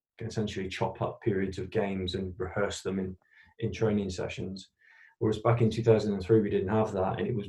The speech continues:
more kind of repeat one hundreds, two hundreds, four hundreds, almost like track-based running, um, and wrapped that around, uh, rugby sessions. But guys in that, you asked, I asked Marty Johnson once, "When were you,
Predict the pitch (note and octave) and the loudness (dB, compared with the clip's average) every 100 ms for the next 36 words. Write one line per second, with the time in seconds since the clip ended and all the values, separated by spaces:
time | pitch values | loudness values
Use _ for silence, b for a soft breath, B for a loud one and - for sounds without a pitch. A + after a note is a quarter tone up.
0 | G2 G#2+ G2+ A#2 G2+ F#2 F2+ - G#2 - | -4 -2 -2 0 0 0 -2 0 0 -2
1 | F#2+ F2 G2+ F#2+ F#2 F2 - G2 G2 F#2+ | -6 -4 -4 -4 -6 -8 -6 -4 -2 -2
2 | F#2+ F#2 - G2 G2 F#2+ F#2+ G2+ F#2+ F2+ | -4 -6 -4 -2 0 -2 -2 -2 0 -2
3 | - - - - G2+ - - F#2+ F#2 G#2 | -6 -14 -8 -6 -6 -6 -4 -4 -4 -2
4 | G2+ G2 F#2+ - _ b b b _ - | -2 0 -4 -8 _ b b b _ -4
5 | G2 F#2+ F#2 - F#2+ F#2 F2+ - - G2+ | -2 0 -2 -4 -6 -4 -4 -6 -4 -4
6 | - G2+ G#2 G2 F#2+ F2+ - _ - G2 | -2 -2 -2 -4 -6 -8 -14 _ -12 -6
7 | F#2 F#2+ - G2 G#2 G2+ - - - _ | -2 -2 -4 -6 -6 -6 -6 -6 -10 _
8 | b b b - B2 B2+ B2+ B2 A#2 A2 | b b b -6 0 4 8 8 8 6
9 | G#2+ B2 A2+ - _ - A#2 A#2 - - | 6 6 6 2 _ 0 0 0 -2 2
10 | C3 B2 B2 A2 A#2+ A#2 F#2+ F2+ - G#2 | 4 6 6 6 6 4 2 0 0 0
11 | G#2 G2+ | 2 -2